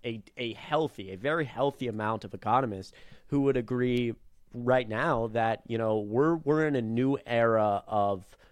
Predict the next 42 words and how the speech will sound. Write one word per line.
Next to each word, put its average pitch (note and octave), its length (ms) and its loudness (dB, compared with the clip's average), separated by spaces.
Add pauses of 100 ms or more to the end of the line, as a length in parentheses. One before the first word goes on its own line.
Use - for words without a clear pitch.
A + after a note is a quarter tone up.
(240)
what A#2+ 240 0
we A#2 140 -2
understand G#2+ 600 -4
about F#2+ 300 -4 (280)
basic A2 440 -2
economics. G2 640 -6
And A#2 140 -4
one C3+ 160 2
of C3 80 -2
those C3+ 220 0
things A#2+ 360 0
is, A2+ 280 -2 (340)
you C3 100 4
know, B2 100 2
how A2+ 220 0
far C3 260 0
you B2+ 120 -2
can A#2 160 -6
run A2+ 180 -2
a G#2 60 -4
deficit, G2 440 -8
how, B2+ 300 0
how B2+ 240 -2
much D#3 380 -4
debt A#2+ 320 0
can A2+ 120 -6
a G#2+ 60 -2
country A#2 320 -4
rack G#2+ 300 -2
up? G#2+ 160 -6
The A#2+ 80 -4
thought F3 320 0
process D#3+ 580 -6 (480)
way C3+ 220 0
back D#3 320 0
when D3 380 0
was C3 260 -2
if, C#3+ 180 -4
you C3+ 160 -2
know, B2+ 140 4
a A#2 40 2
country's C3+ 640 -4